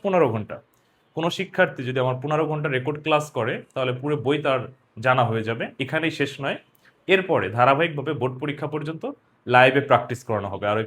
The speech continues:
পনেরো ঘন্টার ক্লাস, সাজেশন, এমসিকিউ, সিকিউ সব একসঙ্গে WhatsApp-এ দেওয়া হবে। বিস্তারিত জানতে আমার এই WhatsApp নাম্বার এসএমএস দিও, জিরো ওয়ান সেভেন এইট টু টু, জিরো, সরি, এটা হলো ফোন, WhatsApp হচ্ছে উপরে, এটা জিরো ওয়ান সেভেন এইট টু টু নাইন ওয়ান সিক্স ফাইভ সেভেন,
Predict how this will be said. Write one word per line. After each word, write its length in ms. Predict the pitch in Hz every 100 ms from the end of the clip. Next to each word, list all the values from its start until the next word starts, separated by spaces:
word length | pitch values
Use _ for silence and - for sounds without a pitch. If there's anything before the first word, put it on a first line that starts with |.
| -
পনেরো 280 | 143 160
ঘন্টার 520 | 165 165 156 165 165 -
ক্লাস, 440 | 139 135 131 -
সাজেশন, 460 | 127 123 127 131 117
এমসিকিউ, 320 | 113 123 131
সিকিউ 380 | 127 123 139 226 _ _ _ _
সব 260 | - 147 147 147 _ _ _ _ _
একসঙ্গে 640 | 190 196 - 185 123 107 -
WhatsApp-এ 380 | 123 131 - 190
দেওয়া 180 | 131 110
হবে। 220 | 104 87 _ - _ -
বিস্তারিত 300 | 127 151 151
জানতে 280 | 143 139
আমার 160 | 175 135
এই 60 | 123
WhatsApp 300 | 117 - 143
নাম্বার 200 | 135 131
এসএমএস 320 | 123 131 131
দিও, 100 | 147
জিরো 200 | 147 117
ওয়ান 120 | 127
সেভেন 240 | 123 143 156
এইট 300 | 120 123 -
টু 160 | 175 170
টু, 180 | 135 131 127 - _ - _
জিরো, 240 | 117 127 120
সরি, 260 | 120 113
এটা 180 | 123 131
হলো 140 | 127
ফোন, 420 | 127 127 131 196 - -
WhatsApp 300 | 123 123 139
হচ্ছে 200 | 120 135
উপরে, 180 | 127 113
এটা 100 | 147
জিরো 200 | 123 131
ওয়ান 100 | 127
সেভেন 200 | 151 127
এইট 200 | 123 127
টু 100 | 190
টু 200 | 196 139
নাইন 240 | 139 156
ওয়ান 160 | 120 117
সিক্স 240 | - 185
ফাইভ 180 | - 139
সেভেন, 260 | 110 107